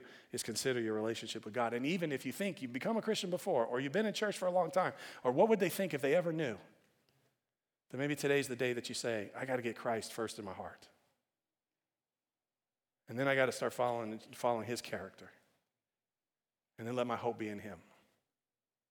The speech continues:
And if you've never done that, I wanna give you a chance to do that today. Maybe you've done it before, but you just aren't sure it was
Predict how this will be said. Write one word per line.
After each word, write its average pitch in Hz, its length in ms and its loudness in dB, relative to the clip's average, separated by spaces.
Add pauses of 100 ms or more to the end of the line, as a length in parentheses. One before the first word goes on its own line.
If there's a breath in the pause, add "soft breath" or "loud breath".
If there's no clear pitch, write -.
(640)
And 113 80 -8
if 113 60 -4
you've 151 160 -2
never 143 300 4
done 135 220 2
that, 170 160 2
I 135 40 4
wanna 139 160 -2
give 135 180 -4
you 127 60 2
a - 40 -2
chance 147 280 -6
to 123 40 -8
do 123 120 -6
that 120 120 -2
today. 147 220 -8 (1040)
Maybe 165 160 0
you've 139 140 -2
done 160 180 6
it 147 60 0
before, 131 300 0
but 131 160 -4
you 127 80 -10
just 135 220 -8
aren't 127 160 -6
sure 147 200 -4
it 143 60 -4
was 117 220 -10